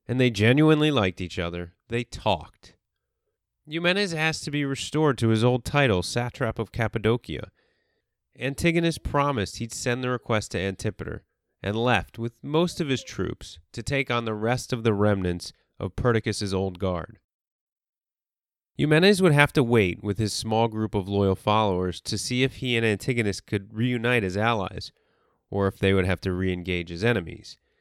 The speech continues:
And Antigonus went off and defeated the remains of the Perdican faction, including Perdiccas' brother Alcetus and brother-in-law Attalus.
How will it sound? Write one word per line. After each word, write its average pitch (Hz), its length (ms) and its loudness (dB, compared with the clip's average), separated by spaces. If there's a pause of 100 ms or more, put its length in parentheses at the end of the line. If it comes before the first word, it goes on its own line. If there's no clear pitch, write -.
(880)
And 127 140 0
Antigonus 139 560 2
went 120 260 2
off 123 240 2
and 127 140 -2
defeated 123 420 -2
the 123 80 -2
remains 107 400 0
of 104 120 -8
the 104 60 -4
Perdican 104 440 -2
faction, 104 640 -6 (360)
including 135 460 -4
Perdiccas' 127 600 0
brother 110 320 2
Alcetus 95 800 -6
and 92 180 -8
brother-in-law 98 680 2
Attalus. 95 640 -10